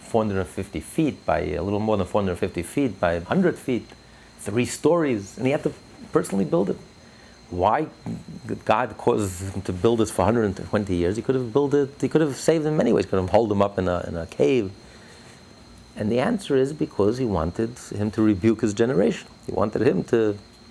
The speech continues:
people will wonder, "Why are you building an ark?" So he'll tell them, "God is bringing a flood. God is very upset the way you're behaving, the way you're treating each other. A bunch of thieves,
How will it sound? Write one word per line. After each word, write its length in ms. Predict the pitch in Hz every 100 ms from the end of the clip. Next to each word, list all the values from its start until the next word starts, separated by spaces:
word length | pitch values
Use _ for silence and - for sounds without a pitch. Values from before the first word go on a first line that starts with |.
| -
people 500 | - 104 110 104 104 - 107
will 140 | 104
wonder, 280 | 196 247 98
"Why 160 | 85
are 40 | 104
you 60 |
building 300 | 95 107 117
an 80 | 127
ark?" 200 | - - - - - - -
So 120 | - 107
he'll 80 |
tell 140 | - 254
them, 120 | 104
"God 180 | 87 98
is 80 | 95
bringing 300 | 113 127 143
a 80 |
flood. 340 | 143 220 254 - -
God 180 | - -
is 80 | 92
very 200 | 98 117
upset 400 | - - - -
the 60 |
way 100 | 98
you're 80 | 95
behaving, 440 | 107 135 226 160 - - - - - - -
the 40 |
way 60 | 82
you're 60 |
treating 320 | 90 220 233 147
each 160 | -
other. 160 | - - - - - -
A 20 |
bunch 220 | 87 92
of 80 | 104
thieves, 420 | - 202 - -